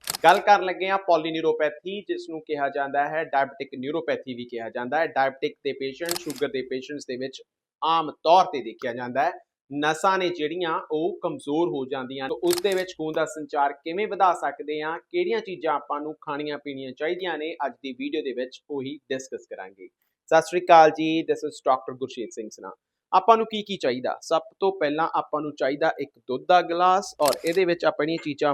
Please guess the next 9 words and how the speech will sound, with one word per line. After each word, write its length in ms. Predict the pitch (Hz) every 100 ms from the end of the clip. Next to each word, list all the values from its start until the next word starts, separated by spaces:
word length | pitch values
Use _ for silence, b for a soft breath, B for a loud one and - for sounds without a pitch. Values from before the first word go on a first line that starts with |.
| 135
ਪਾਉਣੀਆਂ 380 | 143 160 165 147
ਨੇ, 140 | 127 156 -
ਉਹ 140 | 147 147
ਪਾਵਾਂਗੇ 440 | 131 139 143 147 147
ਆਪਾਂ 280 | 127 - 131 - 139
ਇੱਕ 120 | - _ _ 123
ਹਲਦੀ 360 | 160 175 180 - _ _ _ -
ਔਰ 120 | 131 -
ਇੱਕ 160 | 156